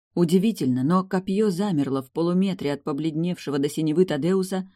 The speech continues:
уже приготовившегося к смерти. Я даже вспомнила его имя.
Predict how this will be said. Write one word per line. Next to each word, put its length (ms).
уже 260
приготовившегося 920
к 60
смерти. 540
Я 220
даже 240
вспомнила 500
его 240
имя. 380